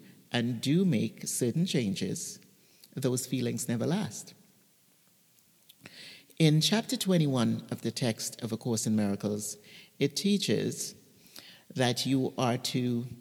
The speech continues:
seek not to change the world, but choose to change your mind about the world. Again, keep in mind that the Course isn't saying that you shouldn't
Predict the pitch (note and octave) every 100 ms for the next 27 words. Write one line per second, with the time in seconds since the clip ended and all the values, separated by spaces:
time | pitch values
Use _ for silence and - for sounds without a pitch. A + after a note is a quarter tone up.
0 | - - _ - - - - - - _
1 | - - - _ - - F#3+ G#3 G3+ D#3+
2 | C#3+ C3+ - - - - C3 - D3+ E3+
3 | E3+ - D3+ G2+ - - - - _ _
4 | _ - - - C#3+ - - G#3 F#3 B2
5 | A2+ - - - C3+ - C3+ A#2 A2+ A2
6 | G#2 G#2 G2+ G#2+ G#2 - - - - -
7 | _ _ _ _ _ _ - - D#3+ -
8 | D#3 D#3+ F3+ A#2+ - - - - - -
9 | B3+ D4+ A#3 D3+ C#3+ C#3+ - - - -
10 | D#3+ A#3 C#4+ A3 F#3 F3 E3+ D#3+ D3 C3+
11 | - C3+ C#3+ - - G3+ D3+ G#2+ -